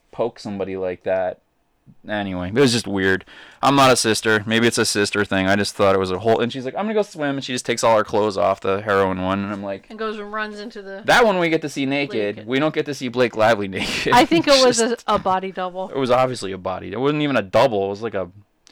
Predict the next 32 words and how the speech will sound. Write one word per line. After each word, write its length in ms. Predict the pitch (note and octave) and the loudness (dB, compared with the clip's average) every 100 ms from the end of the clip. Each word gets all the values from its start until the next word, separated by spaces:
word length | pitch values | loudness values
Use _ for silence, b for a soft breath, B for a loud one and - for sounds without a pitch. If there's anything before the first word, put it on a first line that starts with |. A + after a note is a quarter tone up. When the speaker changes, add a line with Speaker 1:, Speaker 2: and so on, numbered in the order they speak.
| b b b b b | b b b b b
Speaker 1:
she 160 | - C3+ | -6 -2
was 160 | C3+ A2 | -2 0
a 100 | G#2 | 4
lot 260 | A#2 A#2+ | 4 4
skinnier 520 | - A2+ A2 G#2 G2+ | 0 -4 -2 -2 -4
and, 280 | F#2+ F#2 F#2 | -6 -8 -10
you 60 | G2 | -8
know, 100 | F#2 | -8
more 200 | F#2+ F#2 | -8 -8
disheveled 400 | F#2+ F#2+ F#2 F2+ | -4 -2 -2 -4
looking 300 | F2+ F2+ F2 | -8 -8 -8
and 60 | |
everything, 220 | F2+ F2+ F2+ | -8 -8 -10
'cause 80 | |
she 80 | - | -10
was 80 | F2+ | -10
supposed 200 | - - | -12 -14
to 60 | D#2+ | -10
be, 80 | |
like, 160 | F2+ F2+ | -10 -6
a 40 | |
heroin 280 | B2 D3 F#2+ | -2 0 -2
addict. 360 | F#2 E2 E2 - | -4 -8 -10 -14
So, 100 | - | -12
Speaker 2:
Right. 160 | F2+ F#2+ _ _ _ - - _ _ _ _ | -12 -14 _ _ _ -20 -20 _ _ _ _
Speaker 1:
but 240 | A2 F2+ - | 0 0 -2
yeah, 320 | F#2+ A#1+ - _ _ _ | -8 -8 -12 _ _ _
so 160 | - A#2 | -2 0
anyway, 380 | A2+ G2+ F#2+ - b b b b b - | 0 -4 -8 -14 b b b b b 0
um, 420 | G#2+ G#2+ G#2+ G#2 _ - | 4 4 2 -4 _ -4
so 120 | A#2 | 0
now 540 | A2+ B2 C#3 C#3+ D3 | 2 4 6 4 2